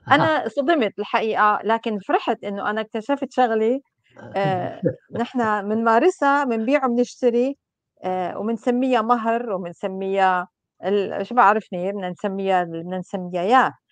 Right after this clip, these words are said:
Speaker 1: ف، آه، لما هنّي متفقين عندهم، آم، آه،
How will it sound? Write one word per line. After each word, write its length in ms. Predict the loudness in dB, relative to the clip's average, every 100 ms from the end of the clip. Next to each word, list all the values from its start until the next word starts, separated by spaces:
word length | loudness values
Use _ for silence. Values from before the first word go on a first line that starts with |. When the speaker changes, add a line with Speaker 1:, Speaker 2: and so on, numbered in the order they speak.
| _ _
Speaker 1:
ف، 120 | 6
آه، 720 | 8 8 4 -6 -2 2 4
لما 440 | 6 6 8 8 4
هنّي 300 | 2 0 -2
متفقين 580 | -2 -4 -6 -2 -2
عندهم، 540 | 0 0 0 0 -2 -4 -4
آم، 400 | -4 -4 -8 -16 _ _ _ _ _ _ -10
آه، 560 | -4 -2 -2 -4 -6